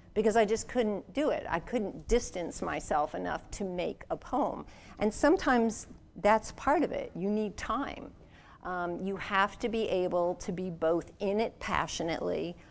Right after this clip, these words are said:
but also to be able to step back and look at it as a made thing and not just an outpouring of your feelings. I don't know, is that,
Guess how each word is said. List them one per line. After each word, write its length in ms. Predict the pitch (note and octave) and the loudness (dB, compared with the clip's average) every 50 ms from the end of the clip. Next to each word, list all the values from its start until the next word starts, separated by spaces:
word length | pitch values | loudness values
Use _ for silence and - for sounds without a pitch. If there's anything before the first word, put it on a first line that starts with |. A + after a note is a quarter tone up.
| - - - - | -20 -10 2 4
but 180 | F#3+ F3+ - - | 4 4 6 6
also 500 | F#3 F3+ F3+ G3+ - - - G#3 G3 G3 | 4 6 6 4 4 2 2 4 4 2
to 180 | G3 - - F#3 | 0 -2 -6 -2
be 100 | G3 F#3 | 0 0
able 200 | F3 F3 F3 F3+ | 0 0 0 -2
to 100 | - F3 | -8 -8
step 540 | E3 - - - - - F3+ F3+ G3 - - | -6 -4 -4 -4 -2 2 2 2 2 2 0
back 440 | - E3+ D3 C3 - - - - - - - - _ _ - | 0 2 2 2 0 -2 -6 -10 -20 -20 -20 -20 _ _ -6
and 220 | - F3+ F#3 F#3 F3+ | -4 -4 -2 0 2
look 200 | G3+ A3 - - | 2 0 2 2
at 180 | F#3 D#3+ D3 | 0 2 2
it 180 | D3+ D#3 D3 - - | 0 -2 -4 -4 -4
as 180 | E3+ E3+ - | -6 -4 -4
a 40 | F#3 | -4
made 640 | F3 F#3 F3+ F3+ E3+ E3+ E3 D#3+ D#3+ E3 E3 E3+ - - - | -4 -2 -2 -2 -2 -2 -2 -2 -4 -4 -6 -8 -10 -14 -20
thing 540 | - - - C4 C#4+ A3 - - - - - - - _ - - - - | -16 -6 -2 -2 -2 -2 -4 -8 -12 -14 -16 -20 -20 _ -20 -20 -12 -8
and 220 | F3+ F3 E3+ F3 | -6 -4 -2 0
not 360 | F3 F3 G3 G#3 F#3+ - G#3+ | 2 4 4 4 4 2 -4
just 360 | - - E3+ C#3 D3 - - - - - | -4 -2 0 0 0 -2 -4 -14 -14 -8
an 120 | F#3+ F3 E3 | -6 -6 -4
outpouring 680 | D3+ E3+ F3+ F3 - - - F#3 E3 D#3 C#3 D#3 D#3 C#3 | -2 -2 -2 -4 -4 -6 -6 -6 -4 -4 -4 -6 -6 -8
of 100 | C#3+ E3 | -8 -6
your 180 | D3 D3 C#3 | -6 -6 -6
feelings. 800 | - - - - G3 G#3 - - - - - - - - - - - - - - - - - - _ - - - - - - - - | -8 -8 -8 -6 -4 -4 -6 -8 -10 -14 -14 -14 -16 -16 -16 -16 -18 -20 -20 -20 -20 -20 -20 -20 _ -20 -20 -20 -20 -20 -20 -20 -20
I 40 | F3 | -18
don't 140 | D3 D3+ E3 | -16 -16 -16
know, 60 | - | -16
is 120 | - - - | -16 -14 -10
that, 160 | - D#3 | -10 -10